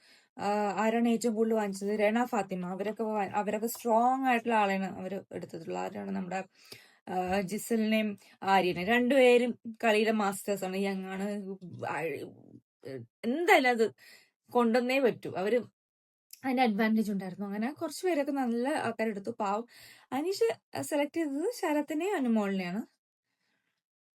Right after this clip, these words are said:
അറിയില്ല. വേറെ പിന്നെ ബാക്കി സി-, ഒരു പക്ഷെ, ഉം, അനീഷ് ആദ്യം സെലക്ട് ചെയ്യുകയാണെങ്കിൽ ചിലപ്പം ജിസലിനെയും ആര്യനെയും എടുത്താന്.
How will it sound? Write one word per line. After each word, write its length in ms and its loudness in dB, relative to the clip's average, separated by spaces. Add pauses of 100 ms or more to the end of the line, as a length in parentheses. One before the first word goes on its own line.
(180)
അറിയില്ല. 480 4 (380)
വേറെ 600 0
പിന്നെ 220 -6
ബാക്കി 420 -2 (460)
സി-, 180 -4 (200)
ഒരു 120 4
പക്ഷെ, 260 0
ഉം, 640 0
അനീഷ് 320 0
ആദ്യം 340 -2
സെലക്ട് 300 -6
ചെയ്യുകയാണെങ്കിൽ 540 -4
ചിലപ്പം 460 -10
ജിസലിനെയും 640 -8 (460)
ആര്യനെയും 460 -8
എടുത്താന്. 420 -10